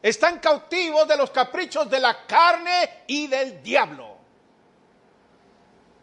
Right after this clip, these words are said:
Quizá alguno de ustedes, ¿qué quiere decir es usted, hermano? ¿Que el diablo anda ahí con nosotros, ahí en la juerga, en la fiesta? No. Pero desde un principio, cuando el diablo tentó a Eva,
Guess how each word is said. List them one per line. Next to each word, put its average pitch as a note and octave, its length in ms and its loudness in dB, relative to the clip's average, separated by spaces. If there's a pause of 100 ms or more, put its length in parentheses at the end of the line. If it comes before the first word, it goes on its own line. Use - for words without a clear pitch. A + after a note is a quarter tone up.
(260)
Quizá F3 300 -2
alguno A#3+ 240 0
de A3+ 60 0
ustedes, B3 300 0
¿qué A#3 160 -4
quiere C4+ 180 4
decir C4+ 240 -2
es C4 200 -2
usted, B3 260 -4
hermano? B3+ 380 0
¿Que G#3+ 80 0
el G3+ 100 -4
diablo A#3+ 240 2
anda B3+ 160 -2
ahí B3+ 120 0
con C4+ 160 0
nosotros, C#4+ 580 -2
ahí C#4 140 -2
en D4 60 -8
la C4 120 0
juerga, D4 580 4
en C#4 80 -4
la B3+ 100 2
fiesta? C4+ 480 -4 (180)
No. A#3+ 360 -2 (2500)
Pero F#3+ 460 6 (460)
desde F#3 280 0
un D4 160 0
principio, C4 680 2
cuando G#3+ 520 4
el F#3+ 180 -2
diablo D4+ 440 4
tentó B3+ 440 2
a B3 100 6
Eva, B3 540 2